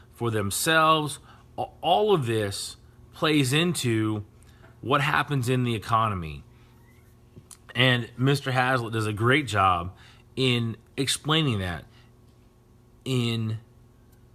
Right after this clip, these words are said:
common terms, in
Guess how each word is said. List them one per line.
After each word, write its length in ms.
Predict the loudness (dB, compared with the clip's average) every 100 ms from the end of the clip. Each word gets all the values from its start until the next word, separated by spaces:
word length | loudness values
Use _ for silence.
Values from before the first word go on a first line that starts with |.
| -20 -20 _ -20 -20 -18
common 440 | -2 2 4 2
terms, 600 | 0 -6 -10 -12 -16 -16 -18 -20 _ -20 _ -20 -20 -20 -20 -20 -20 -20 -20 -20 _ -4
in 380 | 0 0 -2